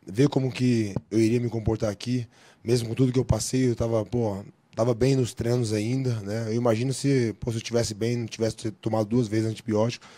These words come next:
eu acho que, pô, eu estaria, pô, voando hoje. Mas, graças a Deus, tudo, deu tudo certo, né? E tô muito feliz.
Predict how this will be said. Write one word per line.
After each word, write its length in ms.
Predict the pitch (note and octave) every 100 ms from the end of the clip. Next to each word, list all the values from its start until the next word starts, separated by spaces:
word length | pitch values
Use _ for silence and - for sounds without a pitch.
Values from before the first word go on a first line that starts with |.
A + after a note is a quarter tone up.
| - - -
eu 80 | -
acho 140 | G2+
que, 140 | - G2+
pô, 320 | - G#2 F#2 F2
eu 240 | F#2 G2 G2+
estaria, 340 | - G2 G#2+ G#2+ F#2+ F#2 F2 -
pô, 140 | G2+
voando 480 | F#2+ G#2+ G2 A2 G2+
hoje. 260 | F#2+ G2+ F#2+ _ - - - - _ -
Mas, 800 | F#2+ G2 G#2+ G#2+ G#2+ G#2+ G2 G2+ G2
graças 240 | G2 A2+ A2+
a 40 |
Deus, 240 | G#2 A2
tudo, 240 | G2+ G#2+ G#2+
deu 140 | G2+
tudo 220 | G#2 A#2
certo, 480 | A2+ - G2+ A#2 A2+
né? 160 | G#2+ A2
E 40 |
tô 120 | G#2
muito 180 | G#2+ A2
feliz. 480 | - G2+ G2 F#2 -